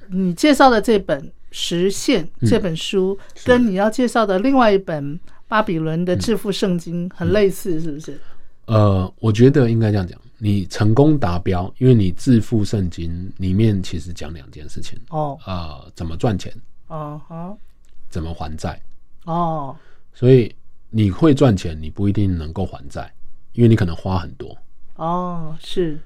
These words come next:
Speaker 2: 所以那个算是个寓言故事。
Speaker 1: 嗯。
Speaker 2: 然后他讲的是说，当年巴比伦的人，
Speaker 1: 嗯。
Speaker 2: 他做了很多，他是，呃，科技文明非常先进的一个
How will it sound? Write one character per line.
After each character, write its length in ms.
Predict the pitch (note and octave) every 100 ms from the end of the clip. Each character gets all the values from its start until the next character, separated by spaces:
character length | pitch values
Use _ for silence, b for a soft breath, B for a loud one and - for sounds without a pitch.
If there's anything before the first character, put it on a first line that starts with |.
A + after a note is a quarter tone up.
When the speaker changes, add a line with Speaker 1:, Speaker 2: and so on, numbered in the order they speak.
| -
Speaker 2:
所 200 | - B2+
以 320 | C3+ C3 F#2+ - - - -
那 260 | - D#3+ D#3
个 480 | C3+ A2 F#2+ F2 -
算 220 | - C#3 A2
是 120 | A#2
个 80 | G2+
寓 140 | F#2+
言 120 | D2 D2
故 160 | D#2
事。 260 | - - - - -
Speaker 1:
嗯。 240 | G#3+ G#2
Speaker 2:
然 120 | F2+ F#2
后 200 | A2 G#2+
他 120 | B2+
讲 220 | B2 E2
的 80 | D#2+
是 180 | - G2+
说， 400 | G2 F#2 F#2 G2
当 160 | A2+
年 160 | G#2+ F2
巴 160 | F2 F#2+
比 140 | E2+
伦 220 | - - - - -
的 140 | - -
人， 220 | - - - A#2
Speaker 1:
嗯。 180 | A#3 A3
Speaker 2:
他 180 | G3 G2+
做 220 | - G#2
了 100 | F2+
很 180 | E2+ D#2
多， 340 | D2+ E2+ E2 D2+ -
他 160 | A2+
是， 520 | A2+ A2+ A2 G#2 G2 G2
呃， 160 | F#2 E2
科 160 | -
技 140 | A2+ A#2
文 160 | F#2+
明 160 | E2+ D#2+ E2+ - -
非 200 | - G2+
常 240 | F#2+ F2 E2+
先 220 | - F#2+
进 160 | G2+ F2+
的 100 | D#2
一 80 |
个 180 | F2 E2